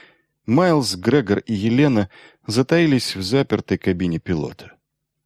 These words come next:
Танк и Мэйхью отправились посмотреть, что можно сделать, как довольно легкомысленно, по мнению Майлза,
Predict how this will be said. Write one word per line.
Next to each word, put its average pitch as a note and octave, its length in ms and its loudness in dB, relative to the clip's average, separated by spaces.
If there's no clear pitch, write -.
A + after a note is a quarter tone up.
Танк G#2+ 340 0
и A#2 40 0
Мэйхью C3+ 520 0
отправились D3+ 640 0
посмотреть, E3+ 600 -2
что - 180 -4
можно C3+ 320 0
сделать, G#2+ 560 0
как - 320 -2
довольно G#2 420 0
легкомысленно, A2+ 760 0
по A2+ 120 0
мнению G#2 360 0
Майлза, F#2 520 2